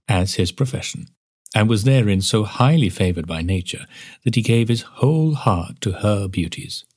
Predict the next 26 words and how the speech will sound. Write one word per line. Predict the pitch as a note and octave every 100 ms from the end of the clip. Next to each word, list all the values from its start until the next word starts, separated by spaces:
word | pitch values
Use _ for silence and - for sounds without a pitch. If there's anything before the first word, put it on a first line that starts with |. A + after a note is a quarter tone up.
| _ _ _ _ _ _ -
Nor | G#2+ G#2+ F#2
would | G#2
he | G2 F#2 -
ever | G#2 F2+
represent | E2+ - E2+ F2 F2 - _ -
any | G2+ A#2
object | D2 - - -
in | -
his | E2 F#2+ -
works | - - -
which | G#2+ -
he | G#2
had | F#2+ - G2+
not | F#2+ B2+ C3 -
copied | - E2+ F#2 - _
from | - D#2
the | F#2+
life, | C3+ - - - - _
so | - C3 C3
entirely | B2 B2 A#2 B2+ A2+ F2+
was | F2 F2+
he | - E2+
subjugated | - C3 - - E2 F#2 -
by | - F2+
her | F2+ A2+
charms. | - C#3 D#2+ D#2 -